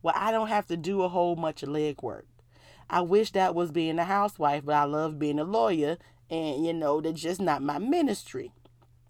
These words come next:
But that's the question I'm asking. And that's the question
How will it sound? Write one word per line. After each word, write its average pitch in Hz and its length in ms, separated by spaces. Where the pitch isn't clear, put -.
But 160 340
that's 170 280
the 220 100
question 190 500
I'm 202 140
asking. 302 420
And 170 180
that's 226 200
the - 100
question 226 540